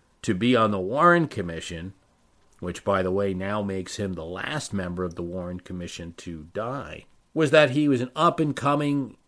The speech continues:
young Republican. There were a lot of comparisons to John Kennedy, and Lyndon Johnson thought it would make the commission more credible to have someone like that on it.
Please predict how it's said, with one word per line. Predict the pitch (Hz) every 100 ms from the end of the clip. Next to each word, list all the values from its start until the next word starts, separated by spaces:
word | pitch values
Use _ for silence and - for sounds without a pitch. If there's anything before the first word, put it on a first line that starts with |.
| _
young | - 127 135 135
Republican. | 120 101 - 165 165 147 139 143 139
There | 120
were |
a | 98
lot | 104 135 156
of | 135
comparisons | 123 104 107 110 107 - 104 -
to | 90
John | 95 107 101
Kennedy, | 95 - 143 151 143 147 - _ _ _ _ _ _ -
and | 101 104 104 101 101 92 -
Lyndon | 104 107 101
Johnson | 98 101 98 107 98 92
thought | 101 101 98
it |
would | 95 90
make | 98 92
the | 95
commission | 90 95 90 90
more | 90 87
credible | - 113 98 85 82 - _ _ -
to |
have | 82 87
someone | - 90 87 82
like | 80 -
that | 98 151
on | 185 107
it. | -